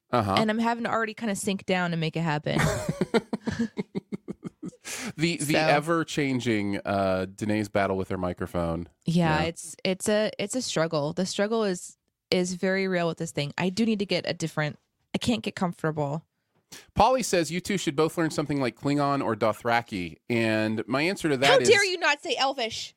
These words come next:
Speaker 1: <laughs> My answer to that is, that's even less practical. How am I supposed to get, but, like, you know, that's a complete fun, but, you know, there's just, there's no practicality there. Um, Welsh is being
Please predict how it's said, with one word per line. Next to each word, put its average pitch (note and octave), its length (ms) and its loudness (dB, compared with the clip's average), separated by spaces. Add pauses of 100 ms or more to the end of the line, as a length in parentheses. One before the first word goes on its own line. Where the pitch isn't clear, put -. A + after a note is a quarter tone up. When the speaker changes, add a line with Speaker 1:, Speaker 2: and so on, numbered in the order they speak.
(120)
Speaker 1:
<laughs> A#3 580 4
My G#3 120 2
answer A#3+ 280 -2
to G3+ 80 2
that F3 220 2
is, D3+ 140 -4 (160)
that's D#4+ 160 -2
even F4 200 2
less F4 200 4
practical. G3+ 640 0 (100)
How D4 180 4
am D#4+ 80 -2
I D4+ 100 4
supposed D4 340 -2
to A#3+ 80 -2
get, B3 200 -6
but, A#3 120 -6
like, B3 220 0 (140)
you A#3+ 120 -2
know, D#3 280 0 (520)
that's A3+ 300 2
a G3+ 100 -8 (180)
complete A#3 500 -2
fun, E3 480 2
but, D3+ 300 4
you D3 120 0
know, G#2+ 260 2
there's A2+ 200 -4
just, - 280 -6
there's G#2+ 220 0
no A2+ 100 0
practicality F2 760 -2
there. E2+ 300 -2 (320)
Um, F2 400 -4 (100)
Welsh A2+ 600 2
is A#2+ 160 -4
being B2 400 -4